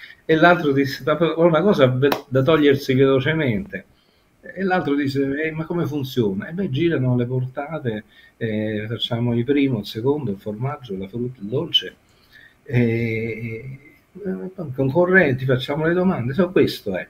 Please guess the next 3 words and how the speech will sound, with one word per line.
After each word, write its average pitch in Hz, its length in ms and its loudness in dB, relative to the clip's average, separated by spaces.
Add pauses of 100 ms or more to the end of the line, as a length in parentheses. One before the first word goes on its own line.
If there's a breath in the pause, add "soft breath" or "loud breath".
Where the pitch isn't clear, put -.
(1300)
una 131 100 -6
cosa 104 360 -2 (420 soft breath)
semplice. 101 680 -2